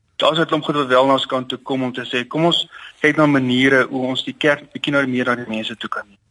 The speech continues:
Hoe kan ons op ander plek ook kerk wees as bloot net elke Sondag in die gebou waar ons is?" Daarom het ons 'n gestuurde gemeente is en, en luister, waarvoor verder stuur die Here ons nou? Want volgens wat ons gehoor het in Josua vier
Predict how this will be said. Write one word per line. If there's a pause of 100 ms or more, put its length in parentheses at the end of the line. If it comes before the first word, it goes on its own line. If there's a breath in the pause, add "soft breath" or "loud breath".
Hoe
kan
ons
op
ander
plek
ook
kerk
wees
as
bloot
net
elke
Sondag
in
die
gebou
waar
ons (120)
is?" (240)
Daarom
het
ons
'n
gestuurde
gemeente
is (340)
en,
en (140)
luister,
waarvoor
verder
stuur
die
Here
ons
nou? (480 loud breath)
Want
volgens
wat
ons
gehoor
het
in
Josua
vier